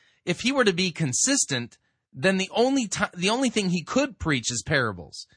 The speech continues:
He would have to go, if he's gonna follow in Christ's footsteps, it's not as if Jesus actually left this as an example for us to follow. You know, it's not like he's sitting there going, "You know, uh,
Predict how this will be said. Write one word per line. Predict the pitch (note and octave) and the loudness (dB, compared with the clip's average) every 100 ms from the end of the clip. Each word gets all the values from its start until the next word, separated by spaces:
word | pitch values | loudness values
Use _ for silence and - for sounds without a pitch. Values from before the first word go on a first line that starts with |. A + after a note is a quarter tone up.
| _ _ - | _ _ -2
He | |
would | G3 | 2
have | G3+ G3+ | 2 0
to | F#3 | -2
go, | E3+ F#3 F#3+ | 0 0 0
if | D#3 | -4
he's | D#3 E3 | -4 -4
gonna | G3+ F3 | -2 -4
follow | - F3 A3 C4+ | 0 2 4 2
in | B3 | -2
Christ's | - A#3+ B3 | 2 2 2
footsteps, | - C4 C4 D3 A2+ - - - | -2 -2 0 -2 -4 -6 -16 -12
it's | D#3 D#3 | -6 0
not | B3+ | 0
as | F4 C4 | 2 0
if | E3+ | -2
Jesus | A#2 D#3 A3+ G#3 F#3+ | -2 0 0 0 0
actually | F3 E3 D#3 F3 | 0 0 0 -2
left | C#3 E3 E3+ _ | 2 2 0 _
this | C#3+ D3+ | -4 0
as | E3 B2 | 0 0
an | B2+ | -2
example | A#2+ C#3+ D3 C#3+ B2+ | 0 2 2 0 -8
for | - B2+ | -4 -2
us | A#2 - | -2 -4
to | A#2+ | -4
follow. | D#3+ D#3+ C3 F2+ - _ _ _ _ _ | 2 2 2 -4 -14 _ _ _ _ _
You | C#3 | -2
know, | D3 | 0
it's | D3 F3+ | 0 0
not | F3 | 0
like | E3+ | 0
he's | C#3+ C#3 | -2 -4
sitting | E3+ D#3 | -4 -2
there | C#3 | -2
going, | C3+ C3+ | -2 -2
"You | |
know, | E3 F3+ E3 C3 | -2 -2 -4 -2
uh, | D3+ C#3 | 0 0